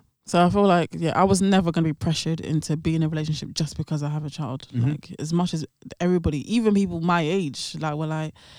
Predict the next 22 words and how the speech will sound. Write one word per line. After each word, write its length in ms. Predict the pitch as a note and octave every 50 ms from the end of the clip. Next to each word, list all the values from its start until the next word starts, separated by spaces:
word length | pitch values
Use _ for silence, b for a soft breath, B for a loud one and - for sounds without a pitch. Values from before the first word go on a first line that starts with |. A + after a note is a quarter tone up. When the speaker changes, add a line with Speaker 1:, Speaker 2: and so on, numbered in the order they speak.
| b b b -
Speaker 1:
"Oh, 160 | C4 C4+ C#4
you're 180 | D4 C#4+ C4+ C4+
gonna," 120 | C4+ C#4 C#4
mm, 160 | C#4 C#4+ B3
mm, 300 | A3 C#4 D4+ D4 C#4 A#3
mm, 140 | C4 C#4+ - -
and 140 | - A#3
it's 100 | A#3+ A#3+
just 140 | - B3 A#3+
like, 160 | B3+ B3 A#3+
no, 420 | B3 C4 C#4+ F4+ G4 F#3 C3 A#2+ - _ _ _ _ _ _ _
we 80 | D#4 E4
weren't 180 | F4+ F4+ D#4+ -
together 300 | D#4 C#4+ D#4+ D4 C#4 C4+
when 180 | C#4 C4+ C4+
we 80 | C4+ C4
smashed. 640 | - - E4 F#4+ B3 - - - - - - - - _ _ _ _ _ _ _ -
Speaker 2:
Mm. 220 | C#3 C3+ B2+ A#2+
Speaker 1:
So 80 | A#2 C#4+
we're 60 | C#4+ C#4+
not 120 | C#4 C#4+
be, 100 | C#4 C4+